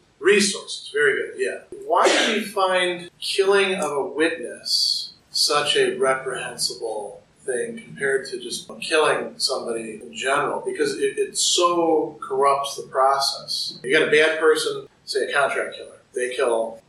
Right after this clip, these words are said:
somebody else. They finally get caught. And now there's witnesses to that. The police are bringing a case. And then suddenly the witnesses start dying. That person can't really be touched, can they? They've gotten away with it. Is there anything else? Think in terms of technology now.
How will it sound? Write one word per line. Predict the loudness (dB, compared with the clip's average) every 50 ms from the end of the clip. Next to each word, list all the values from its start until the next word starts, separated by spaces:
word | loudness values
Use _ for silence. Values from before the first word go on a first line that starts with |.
| _ -4
somebody | -2 -2 -2 0 -2 -4 -4
else. | -4 -6 -8 -10 -10 -10 -8 -6 -6
They | -4 -2
finally | 0 2 2 2 0 -2
get | -4 -6 -6 -8
caught. | -8 -8 -8 -8 -10 -14 _ _ _ _ -6
And | -4 -2 -2 -2 -2 0
now | 2 4 6 6 8 8 6 6 4 0 -4 -6 -6 -4
there's | -4 -4 -2 0 2
witnesses | 2 2 2 0 -4 -6 -6 -6 -8 -14
to | -14 -16
that. | -16 -16 -16 -18 -18 -18 -18
The | -14
police | -8 -4 -2 -2 0 0
are | -2 -2
bringing | -2 -4 -6 -8 -10 -12 -14 -16
a |
case. | -10 -6 -6 -4 -4 -4 -4 -2 -2 -2 -2 -4 -8 -12 -16 _ _ _ _ _ _ _ _ _
And | -12 -8 -6
then | -4 0
suddenly | 0 2 2 2 0 0 -2
the | -2
witnesses | -4 -4 -4 -6 -6 -6 -4 -4 -6
start | -6 -8 -12 -16
dying. | -18 -20 -20 -20 -20 _ _ -20 -20 -12 -6
That | -6 -6 -4 -4
person | -6 -6 -8 -8 -12 -14 -12
can't | -10 -10 -10 -10 -12 -6
really | -4 -4 -4 -4 -6
be | -8
touched, | -8 -8 -10 -10 -10 -12 -12 -12 -14 -16
can | -18 -18
they? | -20 -20 _ _ _ _ -18 -18
They've | -12 -6
gotten | -4 -4 -4 -4 -8 -12 -14
away | -8 -4 -2 0 0 -2
with | -4 -8
it. | -12 _ _ _ _ -2
Is | 0
there | 2 2
anything | 2 0 0 0 2
else? | 4 4 2 2 -2 -4 -6 -8 -8 -10 -14 -18 _ _ _ -4
Think | -2 -2 -2
in | -2 0
terms | 0 0 0 0
of | 0 0
technology | 2 0 0 2 2 2 4 4 4 4 2 0 0 -4 -8
now. | -12 -18 -20